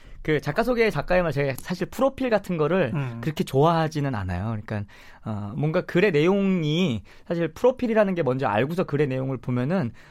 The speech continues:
Speaker 1: 뭔가 글의 내용을 다르게 해석하게 될 수도 있잖아요. 그래서, 어, 그런 것들을 별로 원하지도 않고,
Speaker 2: 음.
Speaker 1: 그리고 좀 더 뭔가 재미도 있으면 좋겠고 해서,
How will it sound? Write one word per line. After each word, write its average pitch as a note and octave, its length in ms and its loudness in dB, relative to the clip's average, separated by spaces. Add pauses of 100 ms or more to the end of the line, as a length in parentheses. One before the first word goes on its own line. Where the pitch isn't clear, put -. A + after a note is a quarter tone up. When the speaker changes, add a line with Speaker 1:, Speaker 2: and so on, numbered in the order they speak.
(100)
Speaker 1:
뭔가 F#3 300 0
글의 E3+ 260 0
내용을 F#3+ 240 2
다르게 D#3 320 0
해석하게 D#3+ 380 -2
될 C3 140 -2
수도 - 180 -8
있잖아요. A#2 500 -4
그래서, A#2+ 320 -6 (440)
어, A2 280 -10
그런 F#3+ 220 0
것들을 E3+ 640 0
별로 C3 240 -2
원하지도 D3 440 0
않고, A2 440 0
Speaker 2:
음. A#2+ 420 -4
Speaker 1:
그리고 C#3 240 -6
좀 F3+ 160 -6
더 F3 100 -2
뭔가 D3 180 -2
재미도 F3 500 2
있으면 D3 260 -2
좋겠고 B2+ 400 -6
해서, B2 340 -2